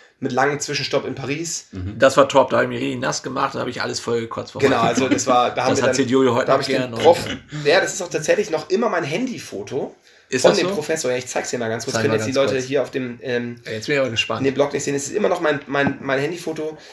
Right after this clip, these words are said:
Speaker 1: Ähm, ich hab im Grunde genommen die Jungs angestiftet und in diesen, in diesen zwölf Stunden Busstopp, den man da machen musste,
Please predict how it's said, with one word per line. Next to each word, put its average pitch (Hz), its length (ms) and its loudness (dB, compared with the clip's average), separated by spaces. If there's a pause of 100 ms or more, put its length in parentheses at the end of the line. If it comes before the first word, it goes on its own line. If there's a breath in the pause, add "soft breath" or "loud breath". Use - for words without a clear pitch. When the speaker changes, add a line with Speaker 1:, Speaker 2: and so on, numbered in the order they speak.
(200 loud breath)
Speaker 1:
Ähm, 135 320 4 (140)
ich 131 160 -6
hab 147 160 -6
im 139 80 -4
Grunde 151 140 -2
genommen 147 120 -2
die 135 60 -4
Jungs 139 160 0
angestiftet 135 720 -2
und 117 300 -8 (120)
in 120 80 -10
diesen, 120 460 -6 (280)
in 110 300 -14
diesen 117 160 -8
zwölf 139 220 2
Stunden 127 420 -2 (100)
Busstopp, 131 460 0
den 120 100 -2
man 117 140 0
da 117 80 -2
machen 117 240 -4
musste, 151 340 -4